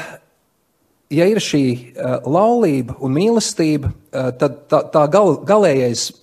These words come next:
augstākais mērķis, tā, tā ir dzīvības ieņemšana. Un tāpēc arī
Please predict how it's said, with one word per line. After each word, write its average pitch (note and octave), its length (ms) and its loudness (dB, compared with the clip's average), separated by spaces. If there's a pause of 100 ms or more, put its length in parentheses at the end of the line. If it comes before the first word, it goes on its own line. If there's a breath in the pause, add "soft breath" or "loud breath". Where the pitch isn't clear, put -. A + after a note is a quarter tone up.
augstākais D3+ 680 0
mērķis, A3 560 -4
tā, E3 160 0 (180)
tā F3 200 2
ir D3+ 100 -2
dzīvības C#3 500 -4 (120)
ieņemšana. G#2 640 -4 (1600 soft breath)
Un C#3+ 160 0
tāpēc G#3 460 2
arī F3 180 4